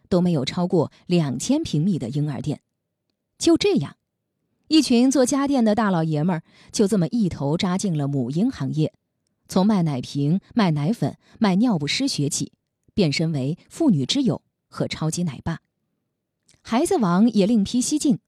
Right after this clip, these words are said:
走出了一条康庄大道，迅速地席卷母婴圈。今天成为了一家市值两百亿元的上市公司。那么和孩子和妈妈打交道的孩子王是靠什么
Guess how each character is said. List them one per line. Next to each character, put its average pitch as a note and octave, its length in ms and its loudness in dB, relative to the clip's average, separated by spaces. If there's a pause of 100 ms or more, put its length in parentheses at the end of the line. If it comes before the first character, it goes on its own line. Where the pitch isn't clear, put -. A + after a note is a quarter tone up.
(140)
走 C#3 240 0
出 F3 180 -4
了 D3+ 80 0
一 D#3+ 120 -4
条 C3+ 340 -6 (160)
康 G#3 300 0
庄 G#3+ 200 0
大 E3+ 200 -2
道， F#3+ 180 -2 (480)
迅 C#4+ 260 2
速 A#3+ 200 0
地 D#3 120 2
席 F3 220 -2
卷 D#3+ 320 0
母 C#3 220 0
婴 D#3 180 0
圈。 G#3+ 260 0 (720)
今 A3 220 4
天 C3 260 -4 (400)
成 F3 180 2
为 D#3+ 120 2
了 D#3+ 80 0
一 E3 140 -2
家 D#3+ 260 0
市 F#3 220 2
值 D3 320 0 (160)
两 F3+ 280 2
百 G3 160 -2
亿 G3+ 180 0
元 C#3+ 260 -2
的 C3 180 -4 (140)
上 E3+ 280 -2
市 - 220 -6
公 C#3 180 -4
司。 D3 280 -4 (1300)
那 F#4+ 100 -2
么 E4 100 2
和 B3+ 160 0
孩 F#3 300 0
子 B3+ 220 0 (120)
和 - 180 0
妈 D4+ 260 0
妈 G#3 180 0
打 C#3 220 -4
交 G3 180 0
道 A#3 160 0
的 D3+ 80 -4
孩 C#3 240 -8
子 G#3 140 -4
王 C#3+ 260 -6 (160)
是 - 160 -2
靠 E4 220 -4
什 B2 240 -4
么 F3+ 180 -2